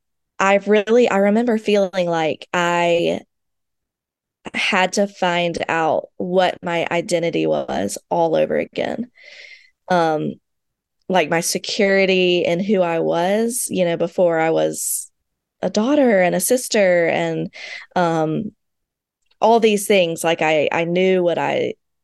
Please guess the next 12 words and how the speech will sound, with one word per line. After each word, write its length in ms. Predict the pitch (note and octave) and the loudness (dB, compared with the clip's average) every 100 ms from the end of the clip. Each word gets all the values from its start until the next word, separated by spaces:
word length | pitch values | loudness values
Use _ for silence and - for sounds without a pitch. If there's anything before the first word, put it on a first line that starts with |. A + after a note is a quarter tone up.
| _ | _
liked, 680 | G#3 A3+ A#3 A3+ A3 - - - | -2 2 4 2 0 -8 -6 -4
things 220 | F3 E3+ | -4 -2
I 100 | D3 | -2
enjoyed, 920 | C#3+ F#3+ A#3+ A#3 A3+ G#3+ G#3+ G#3 G3+ - - - _ - | -2 -2 2 2 2 2 4 2 0 -12 -20 -20 _ -4
um, 580 | F3 E3 D#3 D3+ E3+ - _ _ | -2 0 -2 -4 -6 -10 _ _
what 340 | - F#3+ F3+ D#3+ | -4 2 2 4
made 220 | F3 E3+ | 2 0
me 100 | E3+ | -2
happy, 540 | G3+ F#3+ F#3+ F#3+ F#3 | 0 0 0 0 0
what 180 | F3 D3+ | 0 0
made, 160 | E3 - | -2 0
like, 300 | F3+ E3+ | 0 0